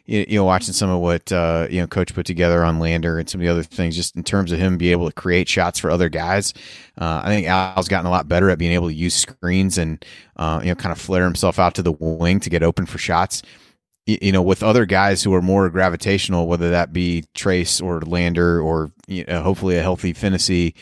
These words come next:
uh, Al becomes a guy that is easy to potentially forget about defensively,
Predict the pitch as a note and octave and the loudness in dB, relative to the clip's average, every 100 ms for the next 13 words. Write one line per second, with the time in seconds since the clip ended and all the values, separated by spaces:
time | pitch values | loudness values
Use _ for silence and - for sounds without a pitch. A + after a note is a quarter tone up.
0 | - - _ _ _ E2+ E2+ E2+ - F#2+ | -20 -20 _ _ _ -2 0 -2 0 2
1 | C#3 A2+ - A#2 A2 G2 - G2 F#2 F#2+ | 2 0 2 4 4 2 -2 0 2 2
2 | G#2 F#2+ F#2+ F#2 F2+ F2 G#2+ G#2 G2 - | 2 4 2 2 0 2 0 0 -2 -2
3 | F#2 - G#2 G#2+ G#2 F#2 - F#2+ E2+ G2 | -6 -4 0 0 2 -2 -4 -4 0 2
4 | F2+ D#2+ D2 D#2 F#2 F2 D#2+ E2 E2 D#2 | 2 0 -2 -4 -4 -4 -6 -4 -2 -4